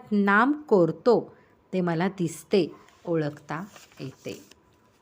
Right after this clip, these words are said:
प्रश्न, महाराज, कितीही ठरवले तरी आम्ही सर्वत्र तुम्हास पाहू शकत नाही, तर काय करावे? तुम्ही मला पाहू शकत नसाल हे खरे, पण मी तुम्हाला पाहत असतो,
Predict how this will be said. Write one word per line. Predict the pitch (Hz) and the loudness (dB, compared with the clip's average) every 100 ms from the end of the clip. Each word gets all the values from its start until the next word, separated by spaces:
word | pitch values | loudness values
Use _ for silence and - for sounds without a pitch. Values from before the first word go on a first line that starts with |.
| _ _ _ _ - | _ _ _ _ -10
प्रश्न, | 170 - - 156 - - - - - - | -10 -10 -12 -12 -14 -20 -20 -20 -18 -8
महाराज, | 185 165 156 185 - _ _ _ _ | -6 -4 -4 -6 -12 _ _ _ _
कितीही | 302 302 339 359 | 0 4 6 6
ठरवले | 359 320 302 302 311 | 4 6 6 6 4
तरी | 320 | 2
आम्ही | 320 247 254 | 2 2 0
सर्वत्र | 285 262 220 208 208 202 - _ _ _ | 0 0 2 2 2 -2 -4 _ _ _
तुम्हास | 277 262 269 302 | 0 2 2 0
पाहू | 302 240 202 294 | 0 0 2 0
शकत | 320 247 - 247 247 | 2 -2 -2 -4 -2
नाही, | 226 170 165 165 | -2 -2 -4 -2
तर | 202 | -4
काय | 202 170 202 | -4 -6 -6
करावे? | 220 165 165 - _ _ _ _ _ _ _ _ _ - | -6 -6 -6 -8 _ _ _ _ _ _ _ _ _ 4
तुम्ही | 320 330 | 6 6
मला | 349 330 320 | 6 4 2
पाहू | 302 254 285 | 2 2 2
शकत | 294 262 247 254 240 | 2 -2 -2 -4 -2
नसाल | 226 208 233 220 | -4 -2 -2 0
हे | 226 | -2
खरे, | 190 175 - - _ _ _ | -2 -4 -4 -10 _ _ _
पण | 240 240 | -2 2
मी | 285 302 | 2 2
तुम्हाला | 285 294 294 | 2 4 2
पाहत | 294 247 294 285 | 2 2 2 0
असतो, | 208 - 175 | -4 -6 -6